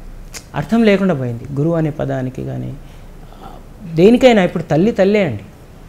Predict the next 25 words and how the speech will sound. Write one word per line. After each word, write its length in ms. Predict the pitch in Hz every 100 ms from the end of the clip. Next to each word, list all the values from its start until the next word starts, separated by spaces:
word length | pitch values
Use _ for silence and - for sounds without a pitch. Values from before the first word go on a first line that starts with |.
| - - -
తల్లి 180 | 139 180
తల్లే, 340 | 151 156 196
తండ్రి 320 | 202 143 160
తండ్రే, 420 | 156 135 139 170 -
అన్న 200 | 135 156
అన్నే, 280 | 156 147 170
తమ్ముడు 340 | 160 143 151
తమ్ముడే. 420 | 147 139 143 190 - - - - - -
ఆ, 200 | 151 147 -
ఇంకొకడు 420 | 185 185 240 226
అన్న 160 | 160 214
లాంటి 260 | 233 233
వాడు 180 | 214 196
కావచ్చు, 440 | - 156 151 - - - - - - -
కానీ 140 | 156
అన్న 200 | 143 156
అన్నే. 340 | 196 147 160 110 - - -
తల్లి 200 | 143 185
లాంటి 240 | 196 202
వా-, 120 | 202 156
ఇంకొకళ్ళు 380 | 147 165 185 180
తల్లి 220 | 151 175
లాంటి 240 | 185 175
వాళ్ళు 200 | 151 135
కావచ్చు, 300 | 131 131 -